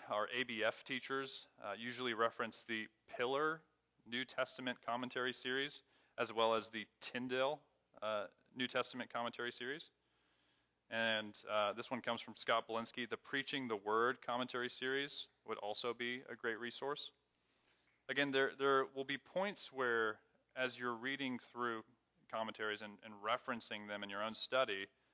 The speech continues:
uh, you're not necessarily going to agree a hundred percent, uh, with someone else's reading of Scripture. But, but they can be very helpful in, in confirming or sharpening your own approach, um,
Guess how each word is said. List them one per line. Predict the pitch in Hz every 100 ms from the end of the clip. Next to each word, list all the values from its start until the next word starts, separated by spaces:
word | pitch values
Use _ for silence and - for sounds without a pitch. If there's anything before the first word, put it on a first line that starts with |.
| _ _ _ -
uh, | 110 107 107 -
you're | 160
not | 185 - _ 147
necessarily | 147 147 131 - 139 139 117
going | 110 107
to | 104
agree | 107 110 110
a | 104 -
hundred | 131 120 -
percent, | 110 - - 110 98 - _ _ -
uh, | 117 107 120
with | 117
someone | - 131 120
else's | 110 107 107 104 -
reading | 107 101
of | 95
Scripture. | - - 104 - 107 110 _ _ _ _ _ -
But, | 135 - 131
but | 123 - _ _ _
they | - 147
can | 175 147
be | 127
very | 107 139 151 131
helpful | - 123 - 117 107 104 -
in, | 117 110 104 107 _
in | 113 110 -
confirming | 113 - 127 127 123 117
or | 104 101
sharpening | - 123 117 120 110 107 117 -
your | 113 113 110
own | 113 113 110 113
approach, | - 110 101 101 - - _ _ _ _ -
um, | 98 95